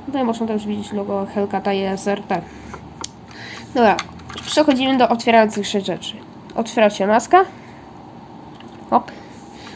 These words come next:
Możemy zobaczyć sześciolitrowe V osiem i to jest atrapa. Możemy otworzyć drzwi i patrzcie tutaj i wydają się, i będą wydawać się dźwięki za trzy, dwa, jeden. I też światła,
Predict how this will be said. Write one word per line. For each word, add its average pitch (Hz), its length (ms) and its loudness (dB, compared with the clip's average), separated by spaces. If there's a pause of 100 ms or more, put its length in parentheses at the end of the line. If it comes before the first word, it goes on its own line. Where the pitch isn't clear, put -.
(120)
Możemy 220 240 4
zobaczyć 214 480 0
sześciolitrowe 214 640 -2
V 202 180 0
osiem 196 440 0
i 233 60 -2
to 208 100 0
jest 202 200 -4
atrapa. 214 600 2 (1800)
Możemy 214 260 0
otworzyć 202 340 0
drzwi 214 300 2 (540)
i 240 80 0
patrzcie 240 400 2 (220)
tutaj 285 340 4 (580)
i 240 120 0
wydają 233 320 4
się, 226 220 -4 (300)
i 220 80 0
będą 233 320 4
wydawać 226 400 4 (380)
się 220 180 -2
dźwięki 233 360 4
za 208 160 2
trzy, 285 300 2 (300)
dwa, 226 300 4 (160)
jeden. 185 240 -4 (1500)
I - 80 6
też 269 160 4
światła, 254 540 6